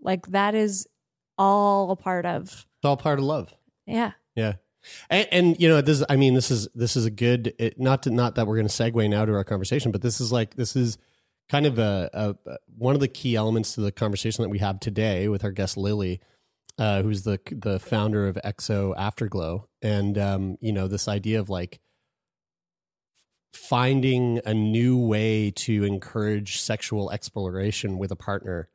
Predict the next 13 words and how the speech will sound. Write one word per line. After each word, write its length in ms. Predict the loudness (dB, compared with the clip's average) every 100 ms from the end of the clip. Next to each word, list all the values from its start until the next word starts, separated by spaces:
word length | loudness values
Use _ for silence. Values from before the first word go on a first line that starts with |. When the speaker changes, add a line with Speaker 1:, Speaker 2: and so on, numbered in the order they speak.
| -8
Speaker 1:
Hmm. 380 | -4 -2 -4 -8
Speaker 2:
through 360 | -10 -2 2 2
the 80 | 2
use 300 | 0 0 -2
of, 340 | -2 -4 -4
uh, 400 | -4 -2 -4 -6
through 140 | -6 -4
the 80 |
use 160 | -4 -4
of, 100 | -8 -14 _ -8
of 340 | -4 -4 -8 -14
porn. 480 | -2 0 0 -2 -6 _ _ -6
Um, 480 | -2 -2 -4 -6